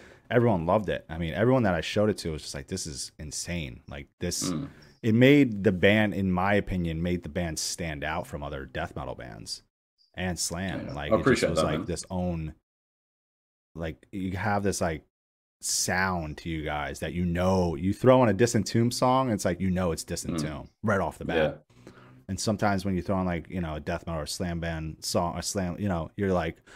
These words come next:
Speaker 1: "Oh, who is this?" Like, you know, you can't really tell. Like, this sounds like this band or this sounds like that band.
Speaker 2: Mm.
Speaker 1: But I always
Speaker 2: Well, I
Speaker 1: thought
Speaker 2: think
Speaker 1: you
Speaker 2: it
Speaker 1: guys had your own sound, something to it.
Speaker 2: Yeah.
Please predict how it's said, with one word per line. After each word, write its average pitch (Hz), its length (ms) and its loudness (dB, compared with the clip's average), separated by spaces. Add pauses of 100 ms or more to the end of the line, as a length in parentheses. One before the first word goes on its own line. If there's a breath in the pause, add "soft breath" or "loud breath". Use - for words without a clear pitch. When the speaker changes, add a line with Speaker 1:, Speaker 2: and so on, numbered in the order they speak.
(180 loud breath)
Speaker 1:
"Oh, 98 400 4
who 110 200 2
is 107 140 2
this?" 78 540 -6
Like, 76 240 -8
you 95 60 -2
know, 90 80 0
you 85 120 0
can't 95 180 -2
really 80 160 -2
tell. 80 440 -2
Like, 90 220 -2
this 92 120 -2
sounds 104 260 2
like 85 160 -2
this 113 160 0
band 73 280 -8
or 76 80 -8
this 92 140 -4
sounds 90 220 -8
like 85 180 -12
that 98 200 -8
band. 78 320 -2
Speaker 2:
Mm. 73 40 -16 (1300 loud breath)
Speaker 1:
But 139 120 10
I 143 40 12
always 135 180 12
Speaker 2:
Well, - 80 8
I - 20 12
Speaker 1:
thought 123 60 12
Speaker 2:
think 147 100 10
Speaker 1:
you 113 80 10
Speaker 2:
it - 40 2
Speaker 1:
guys 110 200 8
had 95 220 4
your 95 120 6
own 82 300 0 (460)
sound, 76 540 -2 (220)
something 87 400 -4
to 85 200 -4
it. 73 100 0
Speaker 2:
Yeah. 78 300 4